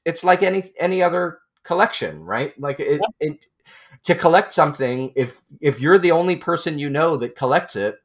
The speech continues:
Speaker 1: it's not gonna be that exciting. It doesn't matter if it's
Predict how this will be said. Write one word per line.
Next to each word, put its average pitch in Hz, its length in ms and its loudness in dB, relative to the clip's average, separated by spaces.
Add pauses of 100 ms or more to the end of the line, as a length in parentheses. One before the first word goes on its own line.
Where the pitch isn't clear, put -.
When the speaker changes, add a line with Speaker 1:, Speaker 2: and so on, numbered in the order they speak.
(720)
Speaker 1:
it's - 180 -16
not 156 220 0
gonna 160 160 -4
be 143 120 -8
that 147 200 2
exciting. 107 560 -2
It 92 180 -16
doesn't 139 220 -4
matter 139 260 0
if 120 120 -8
it's - 340 -18